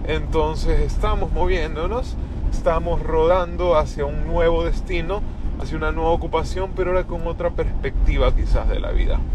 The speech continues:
Y arrancamos a mejorar nuestro estado de ánimo, arrancamos a mejorar nuestros sentimientos, eh, pues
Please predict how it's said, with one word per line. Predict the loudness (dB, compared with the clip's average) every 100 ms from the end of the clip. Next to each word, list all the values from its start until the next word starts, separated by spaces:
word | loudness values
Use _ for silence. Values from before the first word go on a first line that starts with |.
| 0 0 -2 -2 -2 -2 -2 -2 0
Y | 0
arrancamos | 0 -2 -2 0 2 4 4 4
a | 2
mejorar | 0 0 0 2 2
nuestro | 4 2 2
estado | 2 4 6 6
de | 4
ánimo, | 2 2 2 0 -4 -2 0 2 2
arrancamos | 2 2 2 2 4 4 4 2
a | 2 2 2 0
mejorar | -2 -2 0 0 2 4 2 2 0 0 0 0 0 0 -2 -2
nuestros | -2 -2 0 -2
sentimientos, | 0 0 0 0 -2 0 0 0 0 0 0 -2 0
eh, | 2 2 2 2 0 0
pues | 0 0